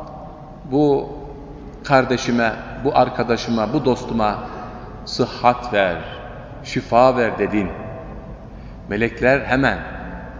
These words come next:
"Allah sana da versin." dedi. Dolayısıyla ne oluyor? Melekler hemen dua eden kişiye dua, dua ediyorlar onun için. Ne kadar güzel bir şey.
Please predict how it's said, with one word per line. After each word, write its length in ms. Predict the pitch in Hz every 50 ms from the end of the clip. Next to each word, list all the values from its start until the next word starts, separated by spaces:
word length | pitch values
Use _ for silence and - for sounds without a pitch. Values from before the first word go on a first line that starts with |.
| - - - -
"Allah 320 | 104 104 104 107 117 117 113
sana 280 | - - 117 123 127
da 140 | 131 127 117
versin." 360 | 113 107 101 - - 101 92
dedi. 100 | 87 82 80 - - - - - - - - - - - - - - - - - - - - - - - - - - -
Dolayısıyla 580 | 120 120 135 147 143 139 - 175 165 151 151
ne 60 | 147 180
oluyor? 400 | 185 170 147 143 147 175 175 139
Melekler 640 | 113 110 113 123 131 135 131 - 147 180 196 202 196 - - - - - - - - - - -
hemen 300 | 156 175 170 143 123 117 104 101 107 131
dua 300 | 143 156 165 160 - 139
eden 320 | 127 120 123 117 113 110
kişiye 380 | - 165 143 - 156 170 170 139
dua, 220 | 139 139 151 - - - - - - - - - 127 120 120 - - - - - - - - 120
dua 180 | 123 120 123
ediyorlar 420 | 117 110 101 104 95 90 87 85 82 - -
onun 140 | 113 110 104
için. 200 | - - - - - - - - - - - - - - - - - - - - - - - - - - - - - - - - - - - - - - - - - - - - - - - - - -
Ne 60 | -
kadar 320 | - 120 110 120 113 107
güzel 360 | 98 98 98 95 101 87 85 82
bir 60 | -
şey. 120 | - -